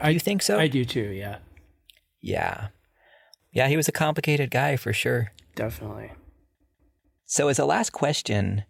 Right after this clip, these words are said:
Speaker 2: do you think he would have gotten, you know, more into social justice eventually, or was it meeting these people while he was kind of at a lonely spot in his life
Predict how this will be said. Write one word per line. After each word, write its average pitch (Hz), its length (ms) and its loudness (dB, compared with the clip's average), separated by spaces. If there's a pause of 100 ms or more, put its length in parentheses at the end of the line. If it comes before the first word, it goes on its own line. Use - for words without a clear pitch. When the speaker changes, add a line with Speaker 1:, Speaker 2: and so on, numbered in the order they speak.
(240)
Speaker 2:
do 143 120 0
you 185 60 4
think 240 200 0
he 233 140 -2
would 196 160 2
have 185 140 0
gotten, 127 600 0 (600)
you 120 120 -2
know, 117 240 2
more 120 340 2
into 113 260 0
social 113 540 2
justice 113 760 0 (100)
eventually, 170 1000 2 (100)
or 117 220 4
was 110 280 2
it 107 240 2
meeting 110 640 4 (640)
these 110 260 2
people 110 580 2
while 101 200 4
he 107 160 2
was 101 120 2
kind 104 220 2
of 98 100 2
at 101 80 4
a 98 60 4
lonely 98 480 2
spot 90 420 0
in 98 100 2
his 101 240 4
life 82 500 -2